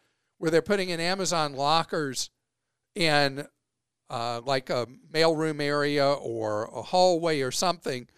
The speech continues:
where the packages are delivered to those. And then you don't have to worry about the porch pirates.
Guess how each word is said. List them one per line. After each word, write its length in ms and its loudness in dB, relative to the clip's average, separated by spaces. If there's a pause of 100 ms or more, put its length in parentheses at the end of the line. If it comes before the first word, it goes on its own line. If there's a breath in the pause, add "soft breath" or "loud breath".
(380)
where 200 -2
the 120 -4
packages 640 -2
are 80 -6
delivered 360 -4
to 100 -6
those. 300 4
And 80 -8
then 80 -6
you 100 -2
don't 100 2
have 100 -4
to 80 -8
worry 180 0
about 220 -2
the 60 -20
porch 320 -6
pirates. 480 -2